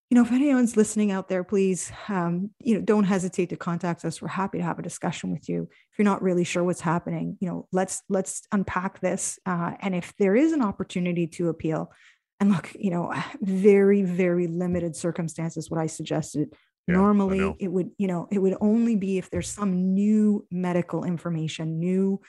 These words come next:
Speaker 1: diagnosis, treatment, something that really the insurance company didn't have that perhaps would move the needle. But, eh, you know, it's such a narrow situation. And what ends up happening for these people, John, is, you know, it takes months. It can take months. And insurance companies know this. They,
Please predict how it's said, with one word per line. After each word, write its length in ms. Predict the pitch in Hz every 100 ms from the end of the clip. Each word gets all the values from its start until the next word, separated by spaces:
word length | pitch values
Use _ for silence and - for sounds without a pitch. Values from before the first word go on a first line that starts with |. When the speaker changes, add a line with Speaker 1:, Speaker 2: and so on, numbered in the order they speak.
| - _
Speaker 1:
diagnosis, 800 | - 156 160 185 190 - 165 160
treatment, 440 | - - 214 180 160
something 400 | - 202 214 196
that 120 | -
really 360 | 185 202 220 208
the 120 | 190
insurance 440 | 170 165 185 185
company 340 | - 175 170 165
didn't 320 | 156 170 175
have 380 | 160 175 214 220 - - _
that 160 | 160 -
perhaps 640 | - - 214 226 - -
would 160 | 214 185
move 240 | 196 202
the 80 | 196
needle. 400 | 196 208 240 240 - _ _
But, 120 | - -
eh, 240 | - - -
you 100 | 208
know, 160 | 190 175 196
it's 160 | -
such 180 | 214 208
a 60 | 190
narrow 240 | 190 180
situation. 600 | 160 - 196 190 190 185
And 160 | 175 170
what 120 | 170
ends 200 | 175 170
up 80 | 170
happening 500 | - 233 - 226 190
for 140 | 185
these 200 | 180 170
people, 280 | - 170 170
John, 220 | 165 170
is, 180 | 170 160 - - _ _ _
you 80 | 240
know, 100 | 214
it 120 | 220
takes 260 | - 269 -
months. 420 | 220 294 208 - _
It 100 | 226
can 100 | 247
take 240 | 214 262 240
months. 400 | 269 - - - -
And 260 | 220 208 214
insurance 340 | 226 214 240 240
companies 420 | 233 214 208 185
know 240 | 190 190
this. 280 | 220 - -
They, 180 | 190